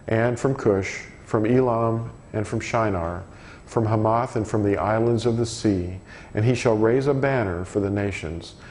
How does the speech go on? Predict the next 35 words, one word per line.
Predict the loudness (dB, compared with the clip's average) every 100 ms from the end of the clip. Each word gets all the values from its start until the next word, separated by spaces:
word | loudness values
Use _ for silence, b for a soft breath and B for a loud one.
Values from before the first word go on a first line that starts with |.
| B B
and | 0
gather | 2 2 2 2
the | 2 2
outcasts | 2 0 -2 -2 0 -2 -2
of | 0
Yisrael, | 2 2 2 0 2 0 -4 -6 -14 B B B B
and | 2
assemble | 2 2 4 4 4
the | 2
dispersed | 0 -2 2 2 2
of | 0
Yehuda | 2 4 4 2 0 -4 -12 B B
from | -2 2
the | 2
four | 4 4 4
corners | 2 0 2 0 2
of |
the | 2 2
earth. | 0 -2 -8 -16 -20 B B B B B
And | 0 2
the | 2
envy | 2 2 2 0 -4 -6 -4
of | 0
Ephraim | 2 2 0 0 0 -4
shall | -2 -2
turn | -2 -2 -2
aside, | -4 -6 -6 -6 -10 -14 B B B B B
and | -2 0
the | 2
adversaries | 2 2 0 2 4 4 4
of | 2
Yehuda | 2 2 2 0 0
be | -2
cut | -2 -4
off. | -2 -4 -6 -12